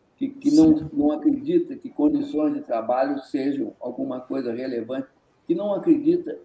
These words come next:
Speaker 1: em, em tempo e movimento, que não acredita em eficiência, que não
Speaker 2: Sim.
Speaker 1: acredita em iluminação, que não acredita em capacete, que não
Speaker 2: Sim.
Speaker 1: acre-, que não acredita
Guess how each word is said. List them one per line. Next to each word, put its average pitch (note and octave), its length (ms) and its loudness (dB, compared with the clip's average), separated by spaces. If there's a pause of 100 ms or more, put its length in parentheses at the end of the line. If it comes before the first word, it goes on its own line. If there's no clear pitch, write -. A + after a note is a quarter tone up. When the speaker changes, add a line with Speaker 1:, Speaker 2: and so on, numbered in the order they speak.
(120)
Speaker 1:
em, C#3 140 -6 (200)
em C3+ 100 -6
tempo D3+ 520 0
e D3 100 -2
movimento, C#3 760 -4 (440)
que - 60 -6
não D#3 160 4
acredita D3 480 -2
em C#3 60 0
eficiência, - 760 -6 (480)
que C#4 120 -2
não D#4 160 6
Speaker 2:
Sim. B3 80 4
Speaker 1:
acredita - 480 2
em - 100 2
iluminação, C#3 880 0 (460)
que - 100 2
não E3 160 8
acredita D3+ 540 4
em - 80 0
capacete, - 920 2 (280)
que D4 120 -2
não D4+ 120 8
Speaker 2:
Sim. - 80 10
Speaker 1:
acre-, - 380 4 (240)
que C#3+ 60 0
não D3 140 4
acredita D3 720 0